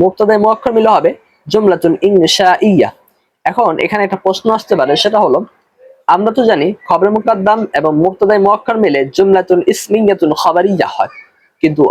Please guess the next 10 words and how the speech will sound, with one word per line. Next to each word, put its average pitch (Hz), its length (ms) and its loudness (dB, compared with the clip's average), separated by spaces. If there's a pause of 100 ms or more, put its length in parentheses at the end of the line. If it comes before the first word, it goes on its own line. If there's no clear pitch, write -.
(140)
আপনি 214 260 0
যে 233 60 2
বলতেছেন 233 480 -2 (880)
খবরে 180 300 2
মুকাদ্দাম 233 440 0 (240)
এবং 156 140 0 (120)
মুবতাদায়ে 202 420 0
মুআখখার 220 380 -2
মিলে 156 160 2 (280)
জুমলাতুন 180 420 2